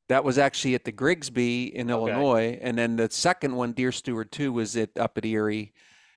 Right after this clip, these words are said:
Speaker 1: And that's the one you were thinking of. That, that was probably your first one. So I was there, Matt, for that.
Speaker 2: Yeah. And I knew you were that Erie one.
Speaker 1: Yep. And that was
Speaker 2: Yeah.
Speaker 1: Dear Steward two. And so there you have it. That's a, that's a pretty cool history. And now, actually, I need to get my act together and, and submit my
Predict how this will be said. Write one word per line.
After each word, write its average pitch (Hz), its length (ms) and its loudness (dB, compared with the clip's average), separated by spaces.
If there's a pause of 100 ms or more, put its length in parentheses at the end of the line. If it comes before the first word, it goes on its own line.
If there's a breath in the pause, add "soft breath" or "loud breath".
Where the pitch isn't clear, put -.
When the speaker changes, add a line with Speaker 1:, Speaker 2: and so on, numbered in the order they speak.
(140)
Speaker 1:
And 110 140 -4
that's 123 240 2
the 123 60 -4
one 110 180 0
you 110 140 -4
were 107 80 -2
thinking 110 360 -6
of. 104 180 -2
That, 101 180 -4
that 117 140 4
was 120 100 -2
probably 120 420 0
your 120 140 0
first 117 340 -4
one. 120 240 -2
So 113 160 -6
I 117 80 4
was 113 160 0
there, 120 180 2
Matt, 101 280 -6
for - 120 -12
that. 78 200 -8 (100)
Speaker 2:
Yeah. 110 300 -6 (300)
And 151 140 2
I 147 60 6
knew 151 160 4
you 147 160 -2
were 131 280 6
that 113 200 -4
Erie 127 300 -2
one. 101 320 -8 (460)
Speaker 1:
Yep. 113 200 -2 (320)
And 117 140 -4
that 120 100 2
was 117 120 0
Speaker 2:
Yeah. 95 60 -4
Speaker 1:
Dear 117 160 0
Steward 113 420 -8
two. 113 280 -6 (380)
And 113 120 -16
so 110 440 -4 (720 soft breath)
there 113 120 0
you 113 100 2
have 143 200 2
it. - 160 -6
That's 120 200 -6
a, 110 100 -12
that's 113 220 -4
a 120 60 -10
pretty 120 240 -8
cool 113 200 -10
history. 127 320 -2
And 117 60 0
now, 156 200 6
actually, 127 360 4
I 120 40 2
need 131 140 -2
to 123 80 -6
get 117 140 -2
my 113 160 0
act 123 240 0
together 117 340 0
and, 110 180 -8
and 110 160 -8
submit 113 400 -2
my 110 340 0